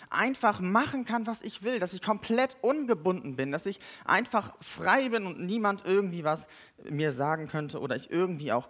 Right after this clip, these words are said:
auf eine Art und Weise an etwas gebunden bin. Es gibt immer jemanden, an dem ich gebunden bin. Es gibt, es gibt da keinen Zwischenstand. Entweder bin ich, ähm, auf der einen Seite oder auf der anderen Seite, die er hier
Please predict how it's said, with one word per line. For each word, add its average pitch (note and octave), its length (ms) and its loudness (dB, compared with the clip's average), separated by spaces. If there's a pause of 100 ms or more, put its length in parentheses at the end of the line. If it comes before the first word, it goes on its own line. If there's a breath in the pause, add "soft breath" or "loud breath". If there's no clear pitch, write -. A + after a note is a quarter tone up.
(140 loud breath)
auf - 200 -6
eine B2 80 2
Art B2+ 140 2
und C3+ 140 -8
Weise A#2 260 -2
an A#2 140 -8 (180)
etwas - 380 -4
gebunden C3 420 0
bin. A2 140 -6
Es B2+ 100 -6
gibt - 200 -4
immer B3+ 400 4 (240 loud breath)
jemanden, G3+ 380 2
an F3 140 0
dem F3+ 160 0
ich F3+ 160 -4
gebunden D#3 400 0
bin. A2 160 -6
Es C3+ 100 -6
gibt, - 220 -6
es - 160 -10
gibt B3 220 -2
da G#3 60 4
keinen G#3 240 0
Zwischenstand. E3 720 -6
Entweder A#3 480 2 (400 loud breath)
bin F3+ 140 0
ich, F3+ 180 -6
ähm, D3+ 360 0
auf D3 160 2
der - 200 2
einen A3+ 220 4
Seite G3 420 0
oder E3+ 240 2
auf - 140 -2
der - 140 0
anderen C#3 280 0
Seite, A2+ 240 -8
die B2 160 -8
er A2 80 -2
hier A2+ 320 -6